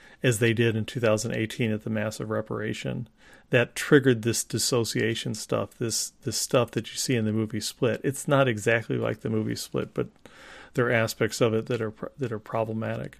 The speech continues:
In terms of why the press is ignoring me, I think the Saint Louis press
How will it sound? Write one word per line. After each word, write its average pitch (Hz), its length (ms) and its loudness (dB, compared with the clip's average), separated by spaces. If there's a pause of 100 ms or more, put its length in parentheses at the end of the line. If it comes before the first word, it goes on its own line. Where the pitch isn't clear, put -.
(1600)
In - 60 -14
terms 131 220 6
of 110 80 2
why 113 220 8
the 104 140 0 (160)
press 139 260 8
is 113 140 0
ignoring 113 440 0
me, 107 220 -4 (480)
I 135 60 0
think 123 160 4
the 107 80 -2
Saint 131 280 0
Louis 139 220 10
press - 540 0